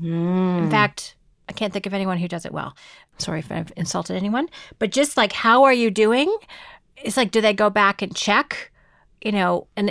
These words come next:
Speaker 2: the only time that happens is when there's been some kind of a breakdown and you have to transform the experience.
Speaker 1: Yes.
Speaker 2: But it's interesting that you say that. And people want to know, and this goes back, if anyone needs validation for this, just go and check with Gallup,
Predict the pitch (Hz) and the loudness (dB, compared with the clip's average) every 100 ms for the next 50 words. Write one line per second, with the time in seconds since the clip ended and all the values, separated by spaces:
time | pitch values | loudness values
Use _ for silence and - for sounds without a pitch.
0 | - 208 320 415 277 240 196 185 240 262 | -2 2 4 4 2 2 2 2 2 2
1 | 190 175 175 180 170 165 - 170 185 175 | 0 -2 -4 -4 -4 -6 -6 -6 -4 -4
2 | 175 175 - 214 233 - 170 180 175 180 | -4 -6 -2 -2 -2 -4 -6 -6 -8 -10
3 | 170 175 170 - 190 208 175 175 - - | -12 -10 -10 -10 -6 -4 -4 -6 -12 -18
4 | - - - - - - 196 208 202 180 | -16 -16 -14 -16 -18 -6 2 4 4 2
5 | 226 - - 294 339 - 190 180 - 190 | -2 -2 -2 0 0 0 -2 -2 -4 -6
6 | - 185 190 196 - - - - - - | -4 -2 0 -2 -4 -6 -14 -20 -20 -2
7 | 233 240 - 311 381 370 233 208 - 202 | 2 2 2 2 4 4 4 0 -2 -4
8 | 185 180 175 - 202 202 247 - 254 226 | 0 2 2 0 0 0 0 0 0 0
9 | - 185 196 190 285 330 262 214 190 - | 2 0 0 0 0 2 2 0 -2 -2
10 | 180 180 170 - 180 170 160 208 - 208 | -4 -2 -6 -6 -8 -8 -8 -10 -8 -6
11 | 202 - 175 175 - - - - | -6 -6 -8 -8 -10 -8 -8 -10